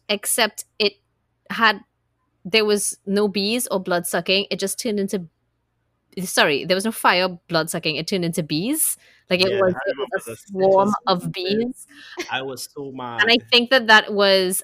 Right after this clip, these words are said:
Speaker 1: I think, I think
Speaker 2: It was grim. It was grim.
Speaker 1: Was it grim, or was it the, the one, um, 'cause there is one that was set,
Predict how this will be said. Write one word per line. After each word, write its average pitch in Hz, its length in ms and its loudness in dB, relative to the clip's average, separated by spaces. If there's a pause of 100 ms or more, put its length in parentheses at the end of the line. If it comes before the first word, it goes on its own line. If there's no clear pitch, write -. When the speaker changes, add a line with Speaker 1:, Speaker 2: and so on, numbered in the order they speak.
Speaker 1:
I 208 80 0
think, - 520 -2 (320)
I 190 80 -2
think - 640 -6
Speaker 2:
It 165 100 0
was 170 200 -2
grim. 165 400 -4
It 123 60 -10
was 127 180 -8
grim. 127 520 -12
Speaker 1:
Was 226 180 4
it 302 140 -4
grim, 285 360 0
or 214 100 2
was 202 240 2
it 233 180 -2
the, 226 420 2
the 202 120 2
one, 180 460 -2 (180)
um, 160 420 2
'cause 240 200 -4
there 226 180 2
is 240 140 -4
one 202 240 -4
that 277 140 -6
was 202 160 -4
set, - 360 -2